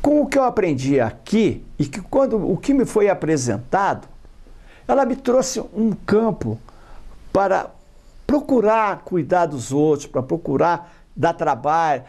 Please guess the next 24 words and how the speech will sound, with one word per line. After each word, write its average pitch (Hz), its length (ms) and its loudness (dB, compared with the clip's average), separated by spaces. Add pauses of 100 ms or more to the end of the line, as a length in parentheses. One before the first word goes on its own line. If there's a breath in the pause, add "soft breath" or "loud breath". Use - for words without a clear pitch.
(120)
procurar 175 600 -2 (140)
cuidar 240 560 0
daqueles 185 600 -2
que - 120 -16
estavam 180 480 -4
com 165 100 -12
situações, 170 760 -4
às 143 140 -6
vezes, 175 320 -2
complicadas, 185 840 -2 (300 loud breath)
e 180 80 0
que - 100 -2
a 202 60 2
gente 226 320 0
não, 233 260 0 (320 loud breath)
não 208 180 2
conseguia 214 1200 0 (460 soft breath)
dar 147 240 0
conta 160 460 2
com 147 160 -4
os 147 140 0
remédios, 135 560 2
com 180 180 -12
a, 135 120 -6